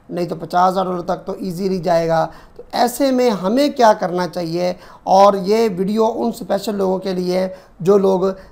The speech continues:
बेयरिश ट्रेंड का वेट कर रहे हैं। नहीं, बेयरिश ट्रेंड का वेट कर रहे हैं और कह रहे हैं बेयरिश होगा,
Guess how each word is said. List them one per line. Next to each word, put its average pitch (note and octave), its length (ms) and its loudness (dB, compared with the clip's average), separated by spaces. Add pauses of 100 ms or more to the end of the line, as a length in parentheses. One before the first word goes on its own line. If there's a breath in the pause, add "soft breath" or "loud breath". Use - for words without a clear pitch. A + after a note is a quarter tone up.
(120)
बेयरिश A3 500 -2
ट्रेंड G3 280 0
का F#3 220 2
वेट E3 280 0
कर D#3 220 0
रहे D#3 160 -4
हैं। D3+ 180 -6
नहीं, F#3+ 440 4 (400 loud breath)
बेयरिश A3+ 440 2
ट्रेंड A3+ 240 2
का A3 140 4
वेट G3+ 480 2
कर G3+ 180 4
रहे A3+ 260 6
हैं B3 80 4
और A3+ 160 6
कह A3+ 160 2
रहे B3 120 4
हैं A3+ 100 0
बेयरिश A3+ 340 2
होगा, F3+ 380 2